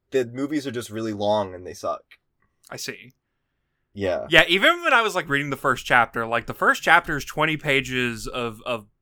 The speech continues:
Speaker 2: Bilbo being pissed off that there's dwarves in his house. Like,
Speaker 1: Mm-hmm.
Speaker 2: it, I, I just could not, like, wrap my head around that being anything other than, like,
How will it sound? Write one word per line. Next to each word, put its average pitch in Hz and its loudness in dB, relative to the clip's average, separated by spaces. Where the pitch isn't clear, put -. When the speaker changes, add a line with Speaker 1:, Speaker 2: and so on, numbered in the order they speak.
Speaker 2:
Bilbo 151 0
being 131 -4
pissed - -4
off 135 4
that - -10
there's 123 -6
dwarves 123 -4
in 117 -12
his 113 -10
house. 98 -10
Like, 135 6
Speaker 1:
Mm-hmm. 123 -6
Speaker 2:
it, 151 -4
I, 214 4
I - 4
just - 6
could 185 6
not, 170 12
like, 151 8
wrap 139 10
my 143 10
head 135 10
around 127 4
that 131 4
being 139 -4
anything 143 -2
other 131 0
than, 123 -6
like, 120 -6